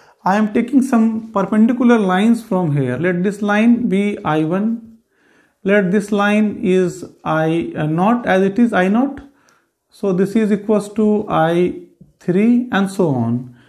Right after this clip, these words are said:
In the same way, here you have this is equals to minus I naught. So it is equals to minus I one. This is equals to minus I two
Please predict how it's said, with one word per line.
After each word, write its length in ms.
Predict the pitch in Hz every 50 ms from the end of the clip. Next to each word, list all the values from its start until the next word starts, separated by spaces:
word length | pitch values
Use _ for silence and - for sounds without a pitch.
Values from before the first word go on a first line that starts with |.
| _ _ _ _ -
In 140 | 190 190
the 100 | 190 214
same 380 | 208 208 - 240 247 262 247 240
way, 220 | 240 269 277 262
here 340 | 247 240 196 190 208 226 233
you 160 | 214 208 220 214
have 420 | 190 202 202 214 214 208 196 165 156
this 180 | 170 156 -
is 140 | 214 202 185
equals 400 | 202 196 202 - 196 190 190 -
to 180 | - 196 170 160
minus 560 | 156 151 156 160 170 180 220 247 247 240 233
I 160 | 220 220 226
naught. 380 | 226 233 240 247 254 - - - - _ _ _ _ _ _ _ _ _ _ _ _ _ _ _ _ _ _ _ _ _ _ _ _ _ _
So 200 | - - 190 190
it 100 | 180 -
is 160 | 226 214 196
equals 400 | 214 202 - 226 214 202 208 -
to 320 | - 220 220 214 214 208
minus 920 | 180 160 156 156 156 165 170 185 196 202 208 226 240 240 233 240 - - - - - _ _ _
I 500 | - 175 180 185 196 196 196 - - - - _ _
one. 840 | - - 170 151 170 185 196 214 226 226 233 240 233 - - - _ _ _ _ _ _ _ _
This 160 | 180 170 160
is 140 | 220 214 202
equals 420 | 214 196 202 - 208 208 202 202 -
to 320 | - 208 202 202 190 175
minus 880 | 160 156 156 160 165 175 185 196 208 220 233 233 226 233 - - - - - _ _ _ _ _ -
I 440 | 170 165 165 175 170 175 160 170 165 - - _ _ _ _ _ -
two 540 | 226 220 226 233 240 240 247 247 - -